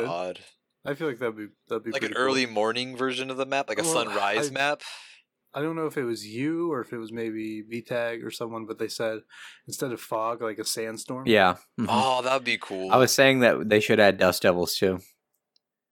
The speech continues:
Speaker 2: Yeah.
Speaker 1: Yeah, yeah, like little, uh, little tornadoes.
Speaker 3: Mm-hmm.
Speaker 2: That just randomly
Speaker 1: Um,
Speaker 2: spawn.
Speaker 3: But yeah, they, uh,
Speaker 1: Yeah.
Speaker 3: the, the,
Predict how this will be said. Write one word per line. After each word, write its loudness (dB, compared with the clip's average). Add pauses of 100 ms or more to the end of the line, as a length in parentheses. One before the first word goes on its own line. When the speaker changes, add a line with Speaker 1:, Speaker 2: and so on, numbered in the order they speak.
(500)
Speaker 2:
Yeah. 0 (240)
Speaker 1:
Yeah, -8 (320)
yeah, -4
like -6
little, -4
uh, -6 (120)
little -6
tornadoes. -2
Speaker 3:
Mm-hmm. 2 (680)
Speaker 2:
That -2
just 0
randomly -2
Speaker 1:
Um, -10
Speaker 2:
spawn. -8 (2250)
Speaker 3:
But 0
yeah, -2 (160)
they, 6
uh, 6
Speaker 1:
Yeah. -2
Speaker 3:
the, 2
the, 2